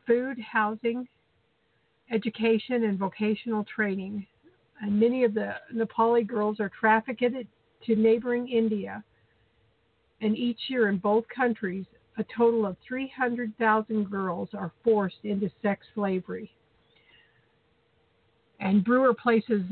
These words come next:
ministry teams on the border crossings to keep an eye out for traffickers and their suspected vi-, victims. He said they're literally profiling people as,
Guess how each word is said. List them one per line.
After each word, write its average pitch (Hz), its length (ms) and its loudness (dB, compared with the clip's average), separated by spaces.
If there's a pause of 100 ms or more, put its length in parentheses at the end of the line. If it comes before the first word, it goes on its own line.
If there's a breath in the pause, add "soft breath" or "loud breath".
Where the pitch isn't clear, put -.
(220)
ministry 233 600 0 (100)
teams 240 300 0
on 202 160 2
the 196 80 0
border 226 520 0 (280)
crossings 240 580 0
to 220 80 -4
keep 233 240 -4
an 214 140 0
eye 208 240 2 (100)
out 208 100 -10
for 220 120 -2
traffickers 220 880 0
and 202 120 -4
their 190 200 -4 (120)
suspected 214 640 -4
vi-, 214 520 -2 (420)
victims. 240 560 0 (680 loud breath)
He 226 280 0
said 208 200 2
they're 233 240 6
literally 233 500 2
profiling 202 960 0
people 220 400 -6
as, 180 200 -6